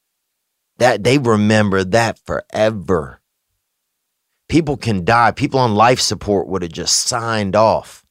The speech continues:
last night if Cincinnati had won.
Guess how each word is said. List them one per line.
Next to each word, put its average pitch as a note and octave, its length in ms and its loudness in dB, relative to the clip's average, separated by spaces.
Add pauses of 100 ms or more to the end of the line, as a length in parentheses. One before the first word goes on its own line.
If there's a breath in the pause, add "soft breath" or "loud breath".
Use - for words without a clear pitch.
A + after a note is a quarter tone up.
(560)
last F2+ 480 2
night E2 360 -10 (1300)
if F#2+ 180 -6
Cincinnati F#2+ 840 -2
had D2+ 180 -10
won. E2 440 -12